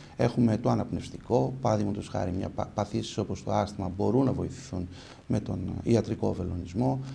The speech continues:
έχουμε το καρδιαγγειακό, δηλαδή παθήσεις όπως είναι η υπέρταση, μπορεί να μειώσει την πίεση χωρίς την χρήση των φαρμάκων. Ε,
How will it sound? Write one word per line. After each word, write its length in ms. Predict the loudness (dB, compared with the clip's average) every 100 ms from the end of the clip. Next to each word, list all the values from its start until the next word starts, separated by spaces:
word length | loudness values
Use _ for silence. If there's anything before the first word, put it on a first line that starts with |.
| -8
έχουμε 300 | -4 -2 0
το 120 | 0 -2
καρδιαγγειακό, 1080 | 4 4 6 2 2 0 0 2 2 2 -2
δηλαδή 280 | 0 2 2
παθήσεις 540 | 0 -2 -6 -6 -8
όπως 340 | -6 -4 -6 -10 -18 -4
είναι 160 | 0 2
η 160 | 4
υπέρταση, 640 | 2 2 0 0 -4 -4
μπορεί 240 | -4 -2 -2
να 80 | -2
μειώσει 460 | 0 2 0 -2
την 120 | -6 -2
πίεση 320 | 0 -2 -6
χωρίς 320 | -2 0 0
την 160 | 0 -4 -4
χρήση 320 | -4 -4 -10 -14 -18 -10
των 140 | -4 0
φαρμάκων. 540 | 0 2 0 -2 -8 -10 -14 -20 -20 -12 -4
Ε, 280 | -2 0